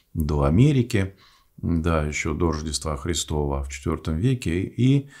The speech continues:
в общем-то, это были первые люди, которые стали населять, э, Соединённые Штаты, колен Лаиданова.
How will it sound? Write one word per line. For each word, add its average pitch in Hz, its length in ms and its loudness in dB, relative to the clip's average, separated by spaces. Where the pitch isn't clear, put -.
в 82 160 0
общем-то, 95 400 0
это 80 120 -8
были 80 240 0
первые 73 460 0
люди, 90 240 0
которые 73 400 -4
стали 69 300 -4
населять, 69 680 -2
э, - 260 -6
Соединённые 76 560 -2
Штаты, 139 400 0
колен 95 400 0
Лаиданова. 87 640 0